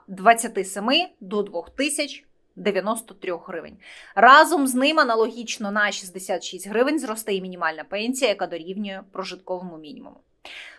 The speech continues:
Паралельно стане вищою максимальна пенсія, що дорівнює десяти прожитковим мінімумам. Її піднімуть із двадцяти тисяч двохсот семидесяти до двадцяти тисяч дев'ятсот тридцяти.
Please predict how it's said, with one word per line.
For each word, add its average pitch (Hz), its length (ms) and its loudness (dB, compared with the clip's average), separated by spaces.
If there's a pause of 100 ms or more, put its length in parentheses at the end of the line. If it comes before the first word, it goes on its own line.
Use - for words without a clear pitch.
(120)
Паралельно 262 600 8
стане 320 360 2
вищою 277 460 -2
максимальна 262 680 4
пенсія, 277 520 -2
що 233 200 -4
дорівнює 233 400 -6
десяти 233 540 -2
прожитковим 214 600 -8
мінімумам. 156 440 -16 (300)
Її 262 260 6
піднімуть 240 640 -4 (180)
із 226 280 -4
двадцяти 226 420 2
тисяч 185 360 -10
двохсот - 460 -12
семидесяти 330 640 0 (340)
до 240 160 10
двадцяти 196 420 -6
тисяч 330 580 -2
дев'ятсот 196 540 0
тридцяти. 214 460 -6